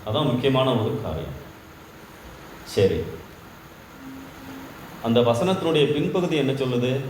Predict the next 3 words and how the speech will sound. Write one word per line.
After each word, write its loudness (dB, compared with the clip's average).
அவர்கள் 4
தேவனை, 6
தூக்கிட்டீங்களா? 2